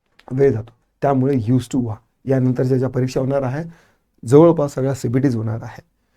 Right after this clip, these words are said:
तर एकूण प्रश्न संख्या यामध्ये शंभर असणार आहे, ऑब्जेक्टिव्ह टाईपचे एमसीक्यू असणार आहेत, एकूण प्रश्न शंभर असणार आहेत, वेळ तुम्हाला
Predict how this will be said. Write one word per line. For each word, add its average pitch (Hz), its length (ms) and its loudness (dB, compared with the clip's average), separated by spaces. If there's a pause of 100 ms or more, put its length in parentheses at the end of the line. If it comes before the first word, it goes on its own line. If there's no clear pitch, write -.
(380)
तर 165 100 4
एकूण 160 300 0
प्रश्न 160 240 -2
संख्या 160 280 0
यामध्ये 147 380 0
शंभर 127 360 0
असणार 151 280 -2
आहे, 131 160 -2
ऑब्जेक्टिव्ह 139 480 -2
टाईपचे 135 260 -4
एमसीक्यू 127 420 -4
असणार 131 260 -6
आहेत, 123 260 -6 (320)
एकूण 123 220 -6
प्रश्न 123 220 -8
शंभर 120 300 -2
असणार 143 260 -4
आहेत, 135 220 -2
वेळ 120 420 -2
तुम्हाला 135 320 -4